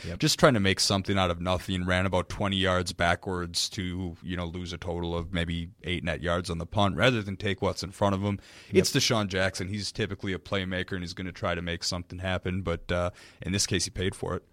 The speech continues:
Speaker 1: Yeah, and the key with Jackson, too, is he actually scored for the third week in the row, so he's kinda getting back into action on that front, and, you know, that's
Speaker 2: Mm-hmm.
Speaker 1: k-, kinda what you're hoping for on a weekly basis from him too.
Speaker 2: Yeah, absolutely. And, uh, Jordan Reed, I mentioned earlier, slouch of a fantasy day,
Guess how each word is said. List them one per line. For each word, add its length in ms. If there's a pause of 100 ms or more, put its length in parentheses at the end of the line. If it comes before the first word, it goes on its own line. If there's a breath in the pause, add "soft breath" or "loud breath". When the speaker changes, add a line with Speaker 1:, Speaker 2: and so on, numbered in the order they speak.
Speaker 1:
Yeah, 240
and 260
the 40
key 180
with 140
Jackson, 400
too, 220
is 100
he 120
actually 280
scored 380
for 140
the 80
third 280
week 200
in 60
the 80
row, 180
so 160
he's 120
kinda 220
getting 240
back 300
into 300 (380 soft breath)
action 320
on 140
that 180
front, 280
and, 200 (100)
you 100
know, 120
that's 220
Speaker 2:
Mm-hmm. 140
Speaker 1:
k-, 60 (360)
kinda 180
what 120
you're 280 (300)
hoping 260
for 180
on 80
a 20
weekly 260
basis 280
from 260
him 60
too. 280 (160)
Speaker 2:
Yeah, 120
absolutely. 680
And, 140
uh, 200
Jordan 280
Reed, 160
I 60
mentioned 420
earlier, 420
slouch 480
of 80
a 80
fantasy 520
day, 320